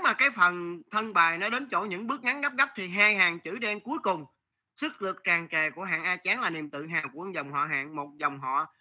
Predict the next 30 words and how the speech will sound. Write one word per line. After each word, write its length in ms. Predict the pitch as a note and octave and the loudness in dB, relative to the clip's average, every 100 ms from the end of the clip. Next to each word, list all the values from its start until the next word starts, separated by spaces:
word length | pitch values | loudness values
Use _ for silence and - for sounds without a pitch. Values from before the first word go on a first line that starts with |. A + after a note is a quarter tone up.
| _ _ | _ _
Hơ 220 | G3 G3 | 6 8
Mông 280 | F#3+ F#3 F3 | 6 2 2
đang 240 | F3+ F3 | 2 2
định 220 | D3 D#3 | -4 -6
chơ 200 | E3+ E3+ E3 | -4 -4 -2
cư 240 | G3 F#3+ E3+ _ _ - | 0 0 -2 _ _ 0
ở 220 | C#3 D3+ | 4 4
chân 220 | - E3+ | 2 -2
núi 160 | F3 A3+ | -2 -2
Tơ 120 | F3+ E3 | 0 6
Bo." 180 | E3 D#3+ - _ _ _ _ _ _ _ _ _ _ _ | 6 6 -2 _ _ _ _ _ _ _ _ _ _ _
Hai 260 | G3+ A#3+ A#3+ | 10 10 12
hàng 220 | G3 F3+ | 8 4
chữ 140 | F#3 | 2
đen 180 | A#3+ G#3+ | 4 4
cuối 120 | G#3 C#4 | 2 -2
cùng 220 | F#3+ E3 C#3 _ _ | 0 0 -6 _ _
là 360 | D3+ E3+ D#3+ D3 - | 0 2 4 2 2
phần 240 | D3+ C#3+ - | 0 0 -4
kết 240 | B3 - | -6 0
bài. 200 | D3+ C3+ - _ _ _ _ - | 0 0 -4 _ _ _ _ 0
Như 160 | A3 A#3 | 4 4
vậy 140 | F3 | 2
là 120 | F3+ | -2
chúng 180 | E3 B3+ | -4 0
ta 140 | A3+ F#3+ | 2 2
vừa 200 | F3 D#3+ | 0 -4
xác 260 | D#3 - F#3 | -2 -2 -2
định 200 | D#3 D#3+ | -6 -4
được 200 | C#3 | -6